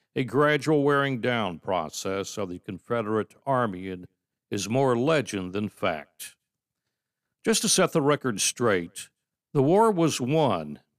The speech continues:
and the britches licked off them rebels by a handful of men of French Creek, better known as Snatchburg, West Virginia.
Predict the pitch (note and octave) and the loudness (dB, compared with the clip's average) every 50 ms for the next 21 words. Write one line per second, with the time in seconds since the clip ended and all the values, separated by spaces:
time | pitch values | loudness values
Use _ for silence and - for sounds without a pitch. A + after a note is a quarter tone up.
0 | _ - G2+ G2+ G2 F#2 F#2+ F2+ F2 A#2 D#3+ D#3+ - - C#3+ C#3 A#2+ - - A2+ | _ -6 -6 -4 -4 -4 -6 -2 2 2 2 2 2 0 0 0 0 -2 -2 0
1 | A2 C3 D#3+ D#3 - - B2 A2+ G#2 F#2+ E2 - - _ - - G#2 G2+ G2 F#2 | 2 2 2 0 0 0 2 2 2 2 0 -4 -8 _ -4 -4 -2 -2 -2 0
2 | G2+ G#2+ A2 G#2+ A2+ A#2 B2+ B2+ A#2 - - A2 G#2 G#2 G2 F#2+ F2 - A#2 C3 | 2 2 2 2 2 0 0 -2 -4 -6 -4 -2 0 0 0 -2 -4 -4 -4 -4
3 | C3+ C3+ B2 - - C#3 C3 B2+ A#2 A2+ A#2+ B2 B2+ B2+ C3 C3 B2 G#2 - _ | -4 -4 -6 -6 -4 -4 -2 0 0 0 0 -2 -2 -2 -2 -4 -4 -6 -8 _
4 | - C3 C3 B2 A#2 - - _ - G#2 F2+ E2 - _ _ _ _ _ _ _ | -2 0 0 0 0 -4 -8 _ -6 -6 -6 -6 -8 _ _ _ _ _ _ _
5 | _ - A#2 G#2+ C#3+ E3+ G3 F3 C3 A#2+ A2+ A2+ A#2 B2+ B2+ C3 C#3 C#3+ B2+ - | _ -6 0 2 2 4 4 2 2 2 2 2 2 2 0 0 -2 -2 -4 -6
6 | - - - - - - C3+ B2 A#2 - - - A#2 A#2 A#2+ A2+ G#2 G2 G#2+ G#2+ | -8 -10 -12 -10 -6 -4 -4 -4 -4 -6 -6 -2 0 0 0 0 0 0 2 2
7 | G2+ - - - - G#2+ G2 F2+ G#2 G#2+ G2+ F#2+ F2+ E2 D2 | 0 -2 -6 -6 -6 -6 -4 -2 -2 0 0 0 -2 -6 -10